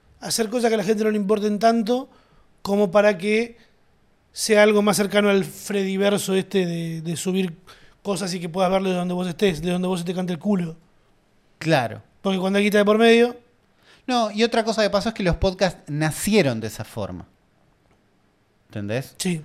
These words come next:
Speaker 2: Algo que nació como YouTube, como un lugar centralizado donde todos vamos ahí a ver los videos, es difícil que cambie a algo desarmado.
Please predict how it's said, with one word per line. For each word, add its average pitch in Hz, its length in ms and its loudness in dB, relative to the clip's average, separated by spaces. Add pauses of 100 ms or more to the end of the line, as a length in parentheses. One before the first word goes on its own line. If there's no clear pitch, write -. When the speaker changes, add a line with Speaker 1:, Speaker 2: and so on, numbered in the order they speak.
Speaker 2:
Algo 165 320 2
que 147 140 -2
nació 175 540 2
como 123 460 2 (280)
YouTube, 143 640 4
como 123 220 0
un 131 120 2
lugar 123 540 2 (440)
centralizado 127 840 2
donde 123 180 -2
todos 147 400 2
vamos 135 320 -2
ahí 135 200 2
a 131 80 4
ver 127 140 0
los 135 140 -2
videos, 156 440 0 (220)
es 139 100 -2
difícil 143 380 -4
que 127 160 -8
cambie 120 640 -2 (300)
a 117 120 0
algo 120 220 -2
desarmado. 120 760 -4